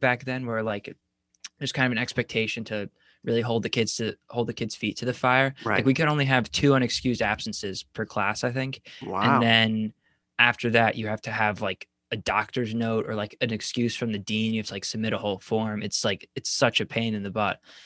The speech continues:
Speaker 2: Oh,
Speaker 1: So
Speaker 2: that's
Speaker 1: it's pretty
Speaker 2: interesting.
Speaker 1: much
Speaker 2: They did not have that when I was there. I mean, I would make a point every time I, if I knew I was gonna miss a couple classes, I had friends in the classes, and I would say, "Hey, listen, uh, can you do me a favor? Just give me the notes from that class." And if they missed class, I'd do the same for them. So it all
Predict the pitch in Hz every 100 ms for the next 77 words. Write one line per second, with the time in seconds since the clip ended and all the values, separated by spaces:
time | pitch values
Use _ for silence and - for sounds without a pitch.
0 | - 113 113 113 135 117 143 127 98 120
1 | 123 139 120 104 104 98 92 - - 101
2 | 98 92 104 95 - - 160 175 170 180
3 | 185 214 170 - 190 156 131 151 143 143
4 | 139 139 143 151 185 196 165 156 131 131
5 | 135 131 127 120 123 120 147 135 160 170
6 | - 190 147 120 - 98 - 113 110 104
7 | 113 110 117 113 107 110 110 _ _ _
8 | 120 110 123 120 123 113 120 113 110 104
9 | - 117 110 110 107 104 107 101 90 95
10 | - 104 107 104 127 117 170 143 - 127
11 | 113 117 117 110 131 113 123 127 92 117
12 | 117 127 123 117